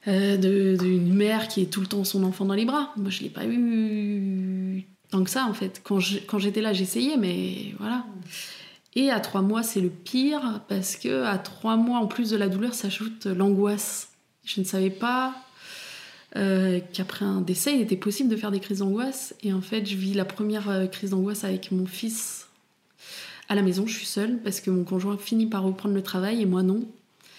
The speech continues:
Speaker 1: Euh, je m'occupe de lui, je décide de, au début de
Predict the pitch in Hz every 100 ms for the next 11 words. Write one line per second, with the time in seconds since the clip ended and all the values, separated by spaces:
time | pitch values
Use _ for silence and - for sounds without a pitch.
0 | - - - - _ _ - 196 185 208
1 | 208 202 196 185 233 220 190 185 208 190
2 | 180 175 180 180 202